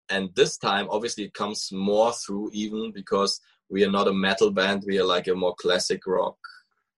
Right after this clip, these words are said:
more heavy rock, blues, heavy rock, A O R band, if you wanna call it.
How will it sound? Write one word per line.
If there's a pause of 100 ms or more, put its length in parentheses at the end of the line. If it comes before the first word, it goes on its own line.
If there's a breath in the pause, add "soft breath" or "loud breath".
(200)
more
heavy
rock, (280)
blues, (280)
heavy
rock, (720)
A
O
R (580)
band, (840)
if
you
wanna
call
it.